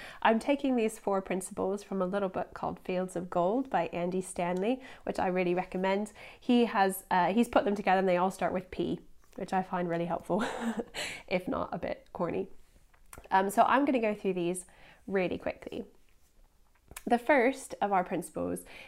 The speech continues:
is priority giving. Uh, priority giving, that is that we give first. We don't give God leftovers, what's left in our wallet or in our bank account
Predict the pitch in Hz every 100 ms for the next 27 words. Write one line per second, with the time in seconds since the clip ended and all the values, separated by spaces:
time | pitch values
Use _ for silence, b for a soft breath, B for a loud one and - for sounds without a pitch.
0 | - 202 202 - 208 196 190 180 - 165
1 | 104 - 202 - - b b b - 175
2 | 170 170 - - 202 185 175 180 170 185
3 | 233 - 190 180 185 - 196 202 202 196
4 | 175 - - 190 - 185 - - - _
5 | 214 226 202 202 190 - 175 175 214 220
6 | - 202 196 196 196 190 - - - 196
7 | 196 190 185 180 185 196 190 180 - -
8 | 180 175 175 175 180 185 - - 170